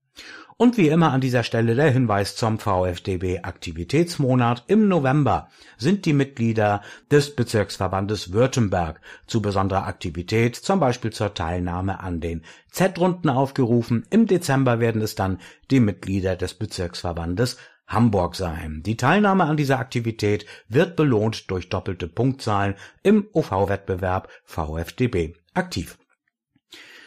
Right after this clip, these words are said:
Weiter geht's im V F D B Rundspruch mit Meldungen aus den V F D B Ortsverbänden. Hamburg Z null sieben gibt das Wahlergebnis bekannt. Am fünften Oktober fand die satzungsgemäße Mitgliederversammlung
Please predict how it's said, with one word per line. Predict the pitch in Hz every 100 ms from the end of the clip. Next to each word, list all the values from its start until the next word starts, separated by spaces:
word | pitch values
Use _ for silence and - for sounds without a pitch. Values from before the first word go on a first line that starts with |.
| - _ -
Weiter | 190 233
geht's | 226 214 208
im | 180
V | 180 160
F | 151
D | 156
B | 139 143
Rundspruch | 123 127 - 107 120
mit | 143 147
Meldungen | 104 113 110 110 110
aus | - 95 -
den | 95
V | 98 87 85
F | 85 -
D | 90
B | 95 104 -
Ortsverbänden. | - 98 123 - 98 90 87 78 82 76 76
Hamburg | 120 208 185 127 87 - -
Z | 123 -
null | 123 120
sieben | 135 156 98 - - -
gibt | - 95 - -
das | 98 90 87
Wahlergebnis | 85 120 120 107 98 90 87 -
bekannt. | 90 85 85 78 - _ _
Am | 113 117
fünften | 143 139 127
Oktober | 104 - 131 175 202 208 - -
fand | - 175 196
die | 196
satzungsgemäße | 147 143 143 135 - 123 107 107 113
Mitgliederversammlung | 104 110 113 104 101 104 98 95 95 95